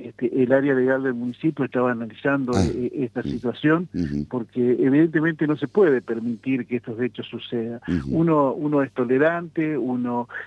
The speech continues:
Speaker 1: entiende situaciones, pero cuando se apela a la violencia, este, eh, entiendo deben ser tomadas las medidas correspondientes y si es
Speaker 2: Totalmente.
Speaker 1: pasible de una medida legal,
Speaker 2: Ujú.
Speaker 1: seguramente desde el Estado municipal se avanzará en ese sentido.
Speaker 2: Claro.
Speaker 1: Eh, recuerdo, estamos hablando de una persona mayor, una persona de,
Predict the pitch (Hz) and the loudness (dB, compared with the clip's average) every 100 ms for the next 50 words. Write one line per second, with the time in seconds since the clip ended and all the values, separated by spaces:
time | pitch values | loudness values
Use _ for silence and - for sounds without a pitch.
0 | - 131 120 147 147 135 123 123 127 117 | -2 0 2 2 2 2 -4 -2 -4 0
1 | 156 156 127 120 110 120 113 120 - - | 0 0 -2 -4 -4 -4 -4 -6 -8 -20
2 | _ 139 123 - 156 156 - - _ 135 | _ -4 -4 2 2 2 -4 -20 _ 0
3 | 127 123 120 123 127 147 156 156 170 160 | 2 2 2 2 4 4 4 2 2 2
4 | 135 120 110 123 120 - 131 - 135 117 | 0 -4 -8 -6 -4 -2 -4 0 0 2
5 | 135 143 143 135 123 123 127 120 - 117 | 2 4 4 2 -2 -6 -4 -4 -2 0
6 | 120 123 117 117 120 117 117 113 - 120 | 2 0 -2 -4 -4 -4 -6 -8 -6 -2
7 | 135 147 143 85 78 95 98 - 131 127 | 0 0 0 0 2 2 2 0 -4 -2
8 | 123 123 117 120 127 123 123 123 139 - | -2 -2 -2 0 0 0 2 4 2 0
9 | - 76 73 123 123 127 123 127 123 110 | -10 -6 0 0 2 0 0 0 -2 -4
10 | 120 123 120 120 - - 123 131 117 110 | -2 -2 -2 -6 -10 -6 -6 -4 -4 -4
11 | 113 120 117 117 113 123 175 147 117 - | -6 -6 -8 -12 -12 -6 2 2 2 -6
12 | - 78 62 - - 127 113 123 - 190 | -2 -2 -4 -12 -8 -4 -2 0 4 4
13 | 160 156 170 160 131 139 151 139 131 127 | 4 0 0 2 2 2 2 0 0 -4
14 | 120 117 131 123 127 123 175 180 143 117 | -6 -4 -4 -2 -2 4 4 4 2 -4
15 | 110 135 127 123 120 | -4 -4 -6 -8 -12